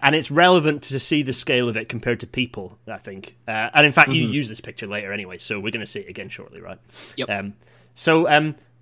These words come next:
Speaker 1: so that picture is nice, but before we do that, John, um,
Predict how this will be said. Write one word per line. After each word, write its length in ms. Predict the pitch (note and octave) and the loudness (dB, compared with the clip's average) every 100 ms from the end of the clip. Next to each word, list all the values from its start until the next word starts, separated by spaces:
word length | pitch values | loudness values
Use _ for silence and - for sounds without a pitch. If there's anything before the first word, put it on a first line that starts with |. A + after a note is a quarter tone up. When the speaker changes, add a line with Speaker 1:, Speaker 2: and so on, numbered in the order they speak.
| _ _ _ _ | _ _ _ _
Speaker 1:
so 160 | - D#3 | 2 4
that 160 | A3+ | 4
picture 280 | - D3 C#3 | 2 -6 -2
is 80 | A2+ | -2
nice, 520 | G#2+ F#2+ B2+ - - _ _ _ _ _ | -4 -8 -8 -8 -12 _ _ _ _ _
but 380 | G3 E3 - - - _ _ _ _ | 4 4 2 -12 -14 _ _ _ _
before 280 | C3+ - C4+ | -4 0 2
we 100 | C4 | 2
do 180 | - C3 | 0 0
that, 260 | C3 A#2+ - - | 0 0 -8 -2
John, 380 | A#3+ A#3 B2 F3+ | 2 2 0 0
um, 360 | F#3+ F#3+ F3 | -2 -2 -10